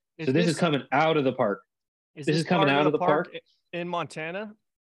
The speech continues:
Speaker 1: or is it in Wyoming
Speaker 2: No,
Speaker 1: right here?
Speaker 2: this is in, oh, this is back in Montana. So
Speaker 1: Okay.
Speaker 2: this is, this is like, uh, I, so you enter through West Yellowstone, and then you come out through Gardner,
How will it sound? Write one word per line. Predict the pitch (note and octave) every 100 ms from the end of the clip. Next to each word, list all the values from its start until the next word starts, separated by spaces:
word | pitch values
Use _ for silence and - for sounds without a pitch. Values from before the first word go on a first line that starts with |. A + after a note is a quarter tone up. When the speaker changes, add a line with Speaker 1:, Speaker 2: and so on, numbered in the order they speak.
| _ -
Speaker 1:
or | D#3
is | D3
it | D3+
in | D3
Wyoming | C#3 C3+
Speaker 2:
No, | E3+ D3+ C3
Speaker 1:
right | B2+
here? | A#2+ A#2 _
Speaker 2:
this | E3 E3
is | E3+
in, | F3+ E3 - -
oh, | E3 D3
this | D#3+ F3+
is |
back | D3+ D#3 D#3
in | C#3+
Montana. | C3+ A#2 B2+ G#2+ F2+ - _
So | - C#3+ B2 A#2
Speaker 1:
Okay. | C3+ B2 _ _ -
Speaker 2:
this | C#3+ D3+
is, | D#3+ D3 - -
this | C#3+ C#3+
is | C#3
like, | C#3 A#2+ G2+ _ _ _ _ _ _ -
uh, | A#2+ A2+ G#2 G2+ - _ _ _ _ _ _ _ _ _ _ _ _
I, | C#3 C#3 D3+
so | D#3 C3+ B2
you | C3+
enter | D#3 D#3 D3+
through | D3
West | C3 C#3+ C#3+
Yellowstone, | C#3 C3 B2+ B2 B2+ B2 B2
and | B2 _ _ _ C3+
then | B2+
you | A#2+
come | C#3 C3
out | C3 -
through | B2
Gardner, | A2+ G#2+ G#2 F#2+ F#2